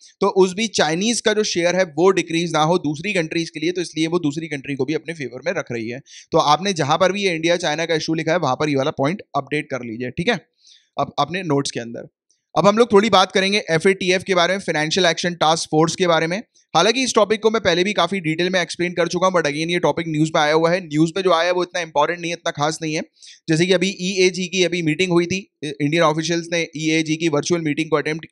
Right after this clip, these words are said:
अटेंड किया था, तो इसके लिए ये टॉपिक न्यूज़ में आया था। और ईएजी जो है वो एफ़एटीएफ़ के under हम लोग को देखने को मिलती है। अब देखो इसको ईएजी को थोड़ी देर से डिस्कस करेंगे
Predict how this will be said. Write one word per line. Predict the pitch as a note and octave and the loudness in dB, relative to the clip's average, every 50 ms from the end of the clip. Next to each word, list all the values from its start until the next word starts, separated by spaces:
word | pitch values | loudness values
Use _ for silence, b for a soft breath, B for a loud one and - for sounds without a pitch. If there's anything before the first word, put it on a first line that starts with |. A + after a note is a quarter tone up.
| - | -4
अटेंड | C#3+ C#3+ D#3+ F3+ F#3 | -4 -2 -2 -4 -4
किया | F3+ E3 E3 D#3 D#3 | -4 -2 0 0 0
था, | E3 F3+ - - B B B B B _ | 0 -2 -6 -8 B B B B B _
तो | E3 D#3+ | 0 0
इसके | D#3+ D#3+ - F3 | 0 0 0 0
लिए | F3 F3 F3 | 0 0 0
ये | E3+ | 2
टॉपिक | E3 D3 C#3+ E3+ F3+ F3 | 2 0 0 0 -2 0
न्यूज़ | E3+ E3+ E3 E3+ | 0 -2 0 0
में | E3 | 0
आया | D3+ D3+ | 0 2
था। | D#3+ F#3 | 2 4
और | F#3 F#3 F#3 - - | 2 2 2 -2 -4
ईएजी | E3+ F3+ G3 F#3+ F#3 F#3 F#3+ D#3+ F3+ G3 | -6 -4 -2 2 2 0 0 0 -4 -4
जो | F3+ F#3 | -2 0
है | E3 E3 | 0 0
वो | E3+ F3+ E3+ | 2 2 0
एफ़एटीएफ़ | D3 D3 - E3+ D#3 D#3+ D#3 D3+ D#3 | 0 -2 -2 -6 -6 -4 -4 -4 -4
के | - - D#3 C#3 | -4 -6 -6 -4
under | C#3 D3+ | -2 -2
हम | D#3 C#3 C3+ | -2 0 0
लोग | C3+ C3 | -2 -2
को | - F3+ | -2 -4
देखने | F3+ D3 C3 C#3 C3 | -4 -4 -4 -6 -8
को | B2 A#2 | -8 -8
मिलती | A#2+ A2+ A2+ C#3 | -8 -6 -4 -4
है। | D#3 | -4
अब | D#3+ - - | -4 2 2
देखो | G#3 G#3+ G#3+ | 4 6 6
इसको | F3+ - G#3 G3+ - E3+ | 4 4 2 0 2 2
ईएजी | E3+ F3+ F#3+ F#3+ F#3+ F#3 | 4 4 4 4 4 2
को | F3 F#3+ | 0 0
थोड़ी | F3+ D#3+ D#3+ E3 | 2 2 0 0
देर | D#3+ D#3+ D#3+ | 0 0 -2
से | D#3 E3+ | -2 -4
डिस्कस | D#3 D#3+ - - E3 D#3 | -4 -4 -6 -6 -6 -4
करेंगे | - D3 D3+ D#3+ F3+ | -4 -4 -4 -6 -8